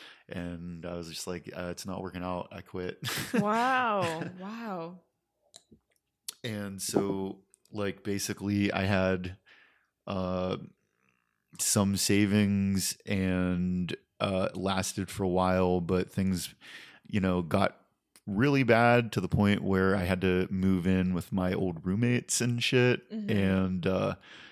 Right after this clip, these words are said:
Speaker 1: didn't know what the fuck I was gonna do with my life, you know, and everything was kinda spiraling, and I ended up, like,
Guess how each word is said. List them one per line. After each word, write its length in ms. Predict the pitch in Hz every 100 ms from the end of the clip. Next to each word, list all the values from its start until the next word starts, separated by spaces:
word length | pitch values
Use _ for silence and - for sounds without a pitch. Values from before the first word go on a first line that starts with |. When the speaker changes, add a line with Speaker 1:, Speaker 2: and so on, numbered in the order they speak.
| - -
Speaker 1:
didn't 220 | 107 107
know 160 | 101
what 100 | 101
the 80 | 95
fuck 300 | - 98 95
I 60 | 92
was 240 | 92 85
gonna 200 | 101 90
do 720 | 85 87 92 95 98 98 104 - _ -
with 560 | 95 92 - - - _ -
my 220 | 98 90
life, 520 | 87 90 98 - - - -
you 140 | 113
know, 260 | 117 120 - - - - - - -
and 240 | 95 95 95
everything 300 | 92 95 98
was 120 | 90
kinda 180 | 98 101
spiraling, 600 | - - 92 92 95 92
and 100 | 90
I 180 | 90 87 - -
ended 200 | 92 87
up, 200 | 90 98
like, 360 | 98 92 -